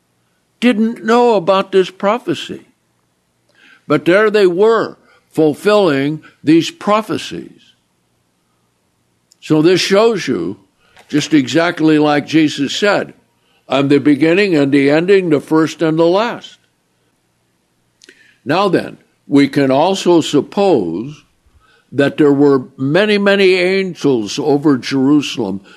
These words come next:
that Passover and crucifixion day,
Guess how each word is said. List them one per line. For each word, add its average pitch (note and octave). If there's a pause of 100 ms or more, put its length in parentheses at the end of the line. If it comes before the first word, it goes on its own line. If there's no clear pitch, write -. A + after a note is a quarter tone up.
(200)
that C#3
Passover B2+
and G#2+
crucifixion A2+
day, D#3+